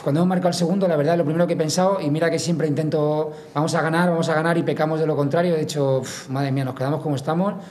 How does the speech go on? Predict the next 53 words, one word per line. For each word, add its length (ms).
y, 420
y 60
que 100
no 80
se 80
estropee. 400
Y 140
a 120
punto 300
ha 40
estado 200
de 60
estropearse 420
en 60
la 80
última 240
jugada, 340
que 80
creo 220
que, 200
una 180
vez 100
más, 340
eh, 220
hemos 220
pecado 480
de, 340
de 120
inocentes. 540
O 60
sea, 160
no, 120
no, 160
no 120
se 140
puede 280
con, 280
con 160
un 120
punto 300
ganado, 600
eh, 480
pues 140
jugar 240
esa 160
última 240
jugada 300
como 120
la 100
hemos 120
jugado, 300
la 80
verdad. 200